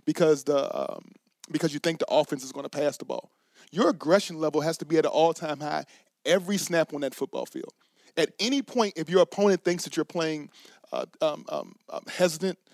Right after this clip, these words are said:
soft, with no confidence, with no, um, um, with, with, with no aggression, then they get the momentum. They get the, the advantage. And you gotta take that back. You gotta take that back. Every chance you got a chance to lay a hat or a helmet on somebody, on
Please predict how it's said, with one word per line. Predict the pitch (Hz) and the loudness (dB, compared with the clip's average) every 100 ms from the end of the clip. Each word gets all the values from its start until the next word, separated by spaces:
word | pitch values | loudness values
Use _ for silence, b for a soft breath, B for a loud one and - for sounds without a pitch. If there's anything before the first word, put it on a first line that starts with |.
| - | -12
soft, | - 180 175 175 | 0 2 2 -2
with | 151 | -2
no | 165 160 | -2 -2
confidence, | - 165 170 170 160 | 0 0 0 -4 -4
with | 151 | -4
no, | 156 151 - B B - | 0 0 -2 B B -10
um, | - 50 - 50 | -8 -8 -10 -10
um, | 50 - - | -10 -6 -6
with, | - - | -4 -4
with, | 160 | -2
with | 151 | 0
no | 175 | 2
aggression, | 156 131 214 262 131 131 b b b _ | 2 4 2 2 -6 -14 b b b _
then | 202 233 170 _ - | 0 0 -4 _ -2
they | 208 226 | 0 0
get | 190 - | -6 -4
the | 165 | -2
momentum. | 156 151 147 127 113 | -2 -2 -6 -6 -6
They | 120 202 | 0 0
get | 180 202 - | 0 -8 -2
the, | 147 127 B B - | -2 -2 B B -4
the | 143 | 0
advantage. | 139 151 143 117 - - b b b - | 0 0 -2 -4 -10 -12 b b b -8
And | 180 - | -8 -4
you | 208 | 0
gotta | 269 202 | 2 4
take | 226 - | 2 4
that | 156 | 2
back. | 165 180 - _ _ _ | 2 0 -2 _ _ _
You | 233 | 4
gotta | 240 | 4
take | - 202 | 2 -4
that | 180 | -2
back. | 180 147 - | -2 -4 -2
Every | 170 214 262 | 0 2 0
chance | - 233 214 208 | -2 -4 -4 2
you | |
got | 185 170 | 2 2
a | |
chance | - 196 180 - | -2 0 0 2
to | |
lay | 156 180 | 4 6
a | 156 | 4
hat | 196 185 - B B - | 4 4 4 B B 0
or | 156 147 | 2 4
a | 139 | 4
helmet | 185 196 170 | 2 4 2
on | 156 | 0
somebody, | 143 143 135 143 - B B | -2 0 0 0 -8 B B
on | 165 | -2